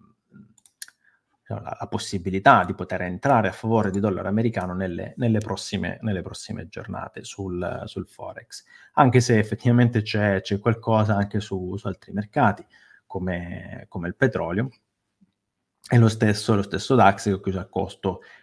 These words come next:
a gennaio. Però insomma ci sono diverse, eh, diverse possibilità.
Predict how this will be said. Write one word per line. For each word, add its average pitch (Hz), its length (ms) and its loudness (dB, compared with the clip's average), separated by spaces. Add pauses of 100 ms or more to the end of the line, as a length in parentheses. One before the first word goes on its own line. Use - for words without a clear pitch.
(120)
a 101 120 -2
gennaio. 92 520 -4
Però 123 180 6
insomma 110 300 6
ci 117 100 2
sono 139 220 4
diverse, 117 840 6
eh, 110 280 2
diverse 110 400 2
possibilità. 101 720 -4